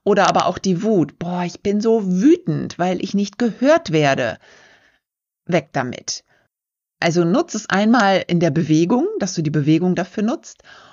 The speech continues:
und dann aber eben auch, ja, dass du schaust, was, was kann da an alten Glaubenssätzen vielleicht auch weg,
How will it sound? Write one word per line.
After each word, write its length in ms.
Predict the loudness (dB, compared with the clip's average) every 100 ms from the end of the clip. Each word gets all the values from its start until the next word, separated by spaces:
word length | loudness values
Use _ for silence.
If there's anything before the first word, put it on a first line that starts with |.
| _ 0
und 300 | 0 2 2
dann 180 | 2
aber 180 | 2 0
eben 240 | 0 0 0
auch, 460 | 0 0 0 -6 _ _ _ _ -4
ja, 180 | -2
dass 160 | 0 -2
du 120 | -4
schaust, 560 | -2 0 0 0 -4 -6
was, 260 | -6 -6 -8
was 180 | -8 -4
kann 200 | -2 -2
da 100 | -2
an 140 | -4
alten 320 | -4 -4 -4
Glaubenssätzen 760 | -2 0 0 -4 -6 -10 -8 -8
vielleicht 260 | -8 -8 -8
auch 100 | -6
weg, 420 | -2 -4 -6